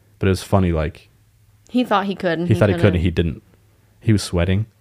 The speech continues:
Speaker 1: the whole thing. So do you have another one? Just the only one? Okay.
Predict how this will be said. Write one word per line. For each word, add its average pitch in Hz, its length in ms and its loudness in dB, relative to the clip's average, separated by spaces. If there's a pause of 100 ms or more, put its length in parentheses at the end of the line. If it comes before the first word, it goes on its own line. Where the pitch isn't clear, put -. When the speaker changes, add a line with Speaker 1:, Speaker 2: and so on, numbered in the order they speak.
(400)
Speaker 1:
the 104 80 -2
whole 98 100 2
thing. 87 320 -6 (840)
So - 140 -2
do 101 80 4
you 101 40 6
have 104 100 4
another 90 320 0
one? 143 220 0 (1500)
Just - 180 -2
the 98 60 2
only 92 120 2
one? 104 200 2 (720)
Okay. 131 280 -2